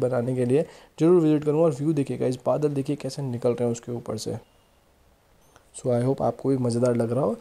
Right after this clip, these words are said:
चलो फटाफट से चलते हैं गाइस जॉर्ज एवरेस्ट की और हमारी फाइनल डेस्टिनेशन इस वीडियो की, जो कि इन सब से बहुत ज़्यादा सुंदर जगह है और अब रिकंस्ट्रक्ट भी हो चुकी है। रिकंस्ट्रक्शन के बाद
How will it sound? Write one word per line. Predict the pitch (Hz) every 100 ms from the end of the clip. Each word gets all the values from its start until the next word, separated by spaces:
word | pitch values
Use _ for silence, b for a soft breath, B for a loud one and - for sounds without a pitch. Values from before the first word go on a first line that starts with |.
| B B
चलो | - 202
फटाफट | 185 180 170
से | 165
चलते | 143 151
हैं |
गाइस | 143 139
जॉर्ज | 156 175 160
एवरेस्ट | 160 156 -
की |
और | 143
हमारी | 135 117 120
फाइनल | - 170 196 180
डेस्टिनेशन | 165 - 151 156 143
इस | -
वीडियो | 143 151 165
की, | 160 160 160 B B 147
जो | 175 180
कि | 175 160 160
इन | 165
सब | 160 185 175
से | - - 160 160 - -
बहुत | 196 190 190 165
ज़्यादा | 165 160
सुंदर | 160 151 143 143
जगह | 135 135 139
है | 139 -
और | 165 175
अब | 156 135
रिकंस्ट्रक्ट | 151 202 175 160 156 143
भी | 139
हो | 139 135
चुकी | - - 147
है। | 147
रिकंस्ट्रक्शन | 196 - 160 165 - 151
के | 143
बाद | 143 139